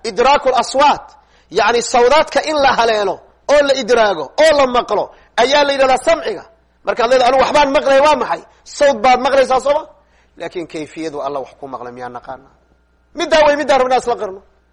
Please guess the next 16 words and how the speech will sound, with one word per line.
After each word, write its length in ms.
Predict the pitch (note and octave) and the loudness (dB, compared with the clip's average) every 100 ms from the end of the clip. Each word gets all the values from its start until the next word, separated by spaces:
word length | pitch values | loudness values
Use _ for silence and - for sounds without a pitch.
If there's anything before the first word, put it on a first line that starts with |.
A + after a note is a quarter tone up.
| _ _ _ | _ _ _
Horta, 280 | D4 D#4+ D4 | 0 2 2
sug 240 | - - | 2 -2
sifadan. 500 | C4 D4 C4+ D4 A3+ - - _ _ _ _ | -2 -4 0 0 0 -4 -18 _ _ _ _
Ma 80 | G3 | -10
u 60 | |
sugtay 280 | A3 F#3+ - | -10 -8 -6
Allah? 280 | E3+ F#3 F3 - _ | -4 -2 -4 -6 _
Haa. 340 | _ B2+ C3+ C3 - _ _ _ _ _ _ _ _ _ _ _ | _ -2 0 -2 -6 _ _ _ _ _ _ _ _ _ _ _
Sax, 280 | - E4+ D#4+ - - | -4 0 0 -4 -6
xaqiiqo 400 | - D4 D#4 E4+ | -4 -2 0 2
ma 100 | E4+ | 2
tahay? 220 | C#4+ A3+ - - - | 2 0 0 -12 -20
Nacam. 520 | C3 D#3+ C#4 C#4 B3+ D#3+ - _ _ _ _ _ | -14 -4 0 2 0 -2 -16 _ _ _ _ _
Oo 80 | C#4 | 0
yaa 220 | D#4 F4+ | 2 2
sheegay? 300 | D#4+ C#4 A3+ | 2 0 -2